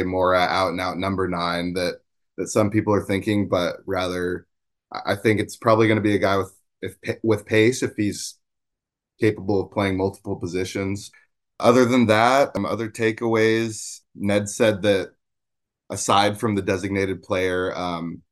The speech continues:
other signings are, are probably gonna be younger supplemental players. He, he said slots sort of twenty-five through thirty on the roster. So not guys that are gonna play a whole bunch of minutes, but,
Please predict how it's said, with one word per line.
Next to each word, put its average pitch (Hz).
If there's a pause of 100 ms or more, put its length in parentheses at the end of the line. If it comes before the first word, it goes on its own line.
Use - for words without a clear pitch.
(200)
other 98
signings 95
are, 92
are 92
probably 107
gonna 101
be 92 (520)
younger 107
supplemental 104
players. 104
He, 90
he 95
said 87 (100)
slots -
sort 92
of 90
twenty-five 98
through 95
thirty 92
on 92
the 90
roster. 90
So - (360)
not 113
guys 110
that 107
are 104
gonna 104 (260)
play 104
a 92
whole 98
bunch 104
of 104
minutes, 113
but, 87